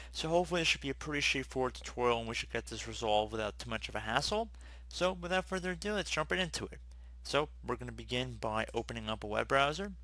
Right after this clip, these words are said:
Doesn't matter which one. I'm gonna open up Google Chrome for this tutorial.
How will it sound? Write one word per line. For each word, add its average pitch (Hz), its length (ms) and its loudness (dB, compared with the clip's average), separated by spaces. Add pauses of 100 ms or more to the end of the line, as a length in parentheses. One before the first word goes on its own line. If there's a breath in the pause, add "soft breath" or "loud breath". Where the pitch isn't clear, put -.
Doesn't 156 240 -4
matter 151 200 -2
which 135 240 -2
one. 160 440 -2
I'm 117 120 -6
gonna 113 180 -2
open 110 180 -2
up 110 160 -8
Google 110 180 0
Chrome 113 400 0
for - 80 -6
this 113 180 2
tutorial. 170 520 2